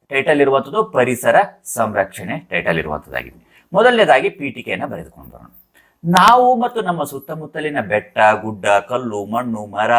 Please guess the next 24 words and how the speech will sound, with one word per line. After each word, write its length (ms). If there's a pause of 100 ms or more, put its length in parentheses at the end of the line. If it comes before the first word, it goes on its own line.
(120)
ಗಿಡ, 200
ನೀರು, 640
ವಾಯು, 420
ಪ್ರಾಣಿ, 360
ಪಕ್ಷಿ, 420
ಚರಾಚರ 640
ವಸ್ತುಗಳನ್ನು 600
ಪರಿಸರ 440
ಎಂದು 240
ಕರೆಯಬಹುದು. 580 (920)
ಇವುಗಳನ್ನು 440
ಯಥಾರೀತಿಯಾಗಿ 1040
ಉಳಿಸಿ 440
ಬೆಳೆಸಿಕೊಂಡು 600
ಹೋಗುವುದೇ 720 (200)
ಪರಿಸರ 560
ಸಂರಕ್ಷಣೆಯಾಗಿದೆ. 1120 (460)
ಹೇಗಿರ್ತೇವೆ 520
ನಿಸರ್ಗದತ್ತವಾಗಿ 1000
ಅದೇ 440
ರೀತಿಯಾಗಿ 560
ಉಳಿಸಿ 600
ಕಾಪಾಡಿಕೊಂಡು 720
ಬರುವಂತದ್ದು 680